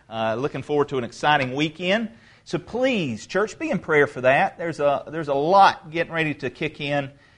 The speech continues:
And, uh, listen, unless the Lord build the house, we labor in vain. So pray. Pray that God's gonna, uh, just stir some hearts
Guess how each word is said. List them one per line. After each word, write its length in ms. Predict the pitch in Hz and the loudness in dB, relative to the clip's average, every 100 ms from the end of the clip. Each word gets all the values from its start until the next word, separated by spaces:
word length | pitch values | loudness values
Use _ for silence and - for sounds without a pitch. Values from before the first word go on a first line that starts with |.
| _ _ | _ _
And, 360 | 110 113 110 117 | -6 -6 -4 -2
uh, 400 | 107 104 101 - 92 - - | -2 -2 -4 -10 -20 -20 -14
listen, 440 | 117 147 - 101 | -6 -4 -4 -8
unless 280 | 104 139 127 | 0 0 0
the 80 | 123 | -4
Lord 300 | 120 139 120 | -2 -2 -2
build 320 | 135 131 - _ | -4 -4 -6 _
the 100 | 110 | -10
house, 440 | 101 127 123 120 - | -2 0 0 -4 -12
we 200 | 120 120 | -10 -2
labor 340 | 117 110 107 | -2 -2 -4
in 100 | 104 | -2
vain. 300 | 107 98 95 - _ _ _ | 0 -2 -6 -18 _ _ _
So 260 | - 131 | -6 -6
pray. 720 | - - - 180 185 117 85 - _ _ _ _ | -6 -20 -4 2 4 4 2 -12 _ _ _ _
Pray 400 | - 240 170 151 | 2 6 6 4
that 180 | 156 139 | 0 0
God's 320 | 147 160 160 | 2 2 0
gonna, 340 | - 156 139 - _ _ - | -6 -2 -2 -4 _ _ -12
uh, 220 | 110 107 | -8 -8
just 200 | 131 - | -8 -8
stir 240 | - 170 | 2 2
some 200 | 165 147 | 2 -8
hearts 580 | 156 156 156 - - | 0 4 4 2 -16